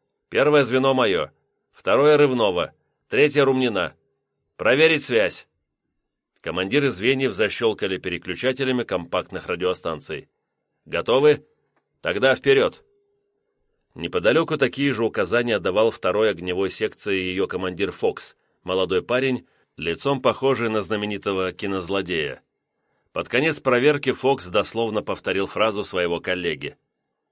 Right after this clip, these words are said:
Бойцы настраивались перейти черту, которая отделяет простых повстанцев от реальных боевиков. И каждый привыкал к мысли, что вот-вот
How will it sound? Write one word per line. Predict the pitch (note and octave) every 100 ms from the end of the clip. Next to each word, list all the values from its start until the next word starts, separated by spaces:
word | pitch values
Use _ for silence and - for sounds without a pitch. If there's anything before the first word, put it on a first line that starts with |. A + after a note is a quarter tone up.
| _ _
Бойцы | - E2 F2+ C#3
настраивались | C#3 C3 B2+ B2 A#2+ A#2+ A2
перейти | G#2+ G#2 G#2
черту, | F#2+ F#2+ E2+ B2
которая | B2+ A2 A2 G#2
отделяет | G2 F2 F#2+ G#2 G2
простых | G2 F#2 - G2+
повстанцев | G2+ F#2+ - A2+ A2 A#2 -
от | G2+ -
реальных | G2+ G2 F#2+ D#2+
боевиков. | F#2 F2+ F2+ E2+ D2 - _ _ _ _ _ _ _
И | -
каждый | G2+ C3 B2 C#3+
привыкал | B2 A#2 A#2+ A2
к | G2
мысли, | A#2+ B2+ A#2+
что | - G#2+
вот-вот | G2 F#2 A#2+ B2+